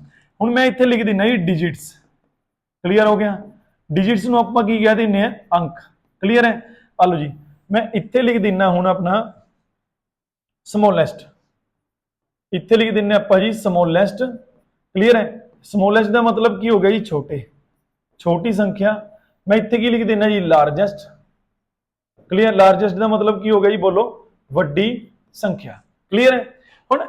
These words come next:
ਇੱਕ ਚੀਜ਼ ਦੇਖੋ, ਡਿਜਿਟਸ ਮੈਂ ਮੰਨ ਲੈਣਾ ਜੀ ਇੱਕ ਅੰਕ ਵਾਲੀ, ਯਾਨੀ ਕਿ ਵਨ ਡਿਜਿਟ ਨੰਬਰ।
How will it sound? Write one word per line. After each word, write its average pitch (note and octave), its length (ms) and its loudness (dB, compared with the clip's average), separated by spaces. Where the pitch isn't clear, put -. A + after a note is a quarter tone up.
ਇੱਕ - 200 -2
ਚੀਜ਼ C4 200 -2
ਦੇਖੋ, A3 560 0
ਡਿਜਿਟਸ G3+ 480 0
ਮੈਂ A3 100 -2
ਮੰਨ A3+ 280 2
ਲੈਣਾ G#3 280 0
ਜੀ A#3 260 -2
ਇੱਕ A3 320 -4
ਅੰਕ G#3 260 -2
ਵਾਲੀ, D#3+ 580 0
ਯਾਨੀ F#3+ 160 0
ਕਿ A3+ 100 -4
ਵਨ F3+ 420 0
ਡਿਜਿਟ G#3 340 -4
ਨੰਬਰ। D#3 400 -4